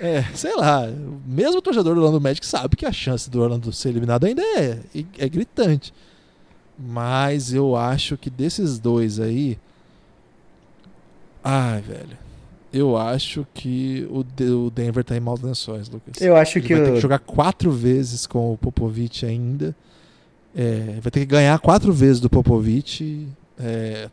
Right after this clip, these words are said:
Speaker 1: tendo três desses jogos em San Antonio.
Speaker 2: Eu acho que o Denver corre riscos reais, mas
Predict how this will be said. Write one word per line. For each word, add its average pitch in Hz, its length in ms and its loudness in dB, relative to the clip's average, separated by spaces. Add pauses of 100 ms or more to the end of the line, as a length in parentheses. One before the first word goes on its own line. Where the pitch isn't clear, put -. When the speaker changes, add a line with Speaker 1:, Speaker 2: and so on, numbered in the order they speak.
Speaker 1:
tendo 143 320 2
três 151 400 -2
desses 143 300 0
jogos 135 520 2 (480)
em 139 180 -2
San 165 160 -4
Antonio. 123 440 -6 (160)
Speaker 2:
Eu 131 140 4
acho 135 240 2
que - 100 0
o 143 80 6
Denver 113 460 2
corre 113 360 2
riscos 107 380 -2
reais, 117 640 4 (380)
mas 107 520 2